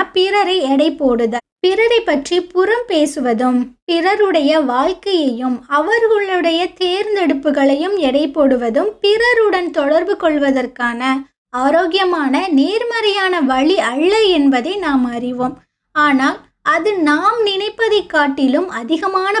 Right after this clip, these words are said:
பாதிப்பை உருவாக்கும். ஏனெனில் அது நம்முடைய வெற்றிக்கு பல தடைகளை ஏற்படுத்திவிடும். மற்றொரு நபர் அளவுக்கு நாம் வெற்றி பெறவில்லை என்று நாம் மோசமாக உணர்கின்ற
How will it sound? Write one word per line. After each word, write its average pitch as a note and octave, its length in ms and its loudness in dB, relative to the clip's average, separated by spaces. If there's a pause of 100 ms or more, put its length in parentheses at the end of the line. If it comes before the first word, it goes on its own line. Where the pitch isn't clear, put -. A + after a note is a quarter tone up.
(100)
பாதிப்பை C4+ 420 0 (120)
உருவாக்கும். C4 580 -2 (380)
ஏனெனில் D4 600 0 (120)
அது D4 120 0 (120)
நம்முடைய F#4+ 420 2 (120)
வெற்றிக்கு C#4 540 -4 (220)
பல C4 320 0
தடைகளை D4+ 560 0 (180)
ஏற்படுத்திவிடும். C4 840 -2 (400)
மற்றொரு G#4 500 0 (100)
நபர் D4 380 2
அளவுக்கு D4 500 0 (100)
நாம் C#4 240 2
வெற்றி C4+ 260 -2 (120)
பெறவில்லை F#4 580 0 (160)
என்று B3 280 0 (180)
நாம் C4 160 2 (100)
மோசமாக F4 720 0
உணர்கின்ற C4+ 520 0